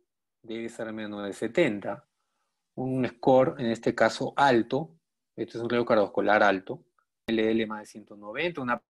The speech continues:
presión más de ciento ochenta, ciento diez, una I R C moderada o una diabetes de diez años de, de evolución.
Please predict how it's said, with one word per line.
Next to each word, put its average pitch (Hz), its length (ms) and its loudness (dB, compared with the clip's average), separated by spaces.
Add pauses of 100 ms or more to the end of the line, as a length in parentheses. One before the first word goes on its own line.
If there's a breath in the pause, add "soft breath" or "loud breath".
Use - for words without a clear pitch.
(140)
presión 123 500 -4
más 117 120 -4
de 101 60 -4
ciento 110 240 -10
ochenta, 104 360 -10
ciento 101 300 -14
diez, 127 380 -2 (800)
una 127 160 -2
I 123 200 4
R 117 180 4
C 113 160 -4
moderada 123 640 2
o 120 40 -4
una 117 200 -6
diabetes 113 440 -2
de 104 100 -4
diez 104 340 -4
años 107 500 -4
de, 107 320 -6 (360)
de 120 80 -2
evolución. 101 680 2